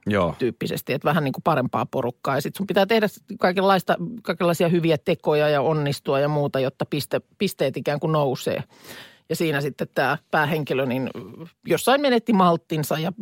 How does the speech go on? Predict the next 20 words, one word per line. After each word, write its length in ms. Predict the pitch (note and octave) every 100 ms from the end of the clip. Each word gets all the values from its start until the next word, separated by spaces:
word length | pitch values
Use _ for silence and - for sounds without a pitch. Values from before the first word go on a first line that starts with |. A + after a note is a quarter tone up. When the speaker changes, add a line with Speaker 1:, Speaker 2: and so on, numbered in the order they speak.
| D3
Speaker 2:
pisteet 400 | F#3 D3 - C#3
alkoi 240 | D3 C#3 D3+
ropista 500 | C#3+ - - - A#2+
ja 140 | - - - - - _ _ _ _
tapahtui 420 | E3 - E3 -
yhtä 180 | D3+ -
ja 100 | C#3
toista. 360 | - C#3 C3+ C3
Ja 80 | C3+
ikään 220 | C#3 E3
kuin 120 | F#3+
menetit 320 | F#3 F#3 F3 F3
oikein 260 | E3+ E3
niin 80 | F3
kuin 140 | F#3+ -
paikkas 420 | A#3 F#3+ - D#3+
yhteiskunnassa 760 | D#3+ - G#2 - C3 A#2 -
sen 200 | - C3
takia, 300 | - - -
kun 240 | - -